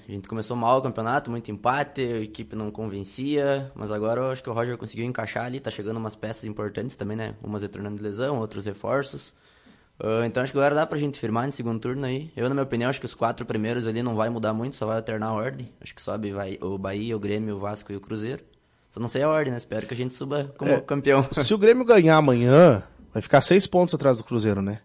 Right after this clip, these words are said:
Speaker 1: Seis. É, o Cruzeiro fez um primeiro turno excelente, né? Foi muito bom a
Speaker 2: É,
Speaker 1: campanha
Speaker 2: então,
Speaker 1: deles na primeira,
Speaker 2: no
Speaker 1: primeira
Speaker 2: futebol,
Speaker 1: parte.
Speaker 2: nada é impossível, é tudo muito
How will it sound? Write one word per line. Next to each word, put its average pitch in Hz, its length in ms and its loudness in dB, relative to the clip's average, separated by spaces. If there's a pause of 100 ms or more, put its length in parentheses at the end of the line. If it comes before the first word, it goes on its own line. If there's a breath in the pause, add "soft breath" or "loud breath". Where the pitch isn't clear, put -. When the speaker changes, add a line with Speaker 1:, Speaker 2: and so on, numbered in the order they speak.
(140)
Speaker 1:
Seis. 104 520 -6
É, 107 100 -2
o 110 60 -2
Cruzeiro 104 260 -4
fez 117 140 -6
um 117 40 -6
primeiro 113 280 -4
turno 107 680 -4 (500)
excelente, 104 540 -8
né? 95 140 -10
Foi 101 160 -10
muito 104 260 -6
bom 101 220 -4
a 98 60 -6
Speaker 2:
É, - 20 -8
Speaker 1:
campanha 95 460 -6
Speaker 2:
então, - 20 -2
Speaker 1:
deles 123 200 -2
na 143 140 -6
primeira, 95 320 -8
Speaker 2:
no 120 100 -2
Speaker 1:
primeira 120 80 -10
Speaker 2:
futebol, 156 760 4
Speaker 1:
parte. 131 120 2
Speaker 2:
nada 143 480 4
é 131 460 6 (420 soft breath)
impossível, 131 640 4
é 123 120 8
tudo 151 260 -2
muito 143 560 6